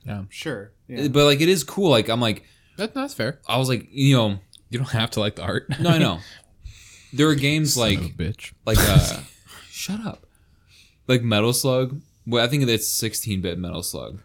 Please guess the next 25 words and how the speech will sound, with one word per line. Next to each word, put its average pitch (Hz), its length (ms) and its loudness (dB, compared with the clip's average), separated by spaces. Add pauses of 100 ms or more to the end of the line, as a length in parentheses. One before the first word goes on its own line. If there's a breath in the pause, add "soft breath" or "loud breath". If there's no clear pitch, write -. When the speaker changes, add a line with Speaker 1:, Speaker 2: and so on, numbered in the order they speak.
(400)
Speaker 3:
or 92 240 -2
Speaker 2:
Mm. 87 60 -8
Speaker 3:
something 98 260 -4
like 90 140 -8
that. 71 300 -10 (220 soft breath)
Speaker 1:
Oh, - 80 -18
Speaker 3:
Like, 120 200 2
Speaker 1:
Metal - 60 -4
Slug 87 180 -6
is 87 80 -6
a - 20 -16
gorgeous 87 340 -4
game. 92 240 -4
Speaker 3:
that 120 180 2
kind 160 120 0
of 147 80 0
pixel 156 260 4
art, 160 100 4
I'm 123 80 0
like, 110 180 -2
"That's 139 300 2
phenomenal 98 880 -2
looking." 80 380 -8
Speaker 1:
Gorgeous 87 360 -8
game. - 180 -2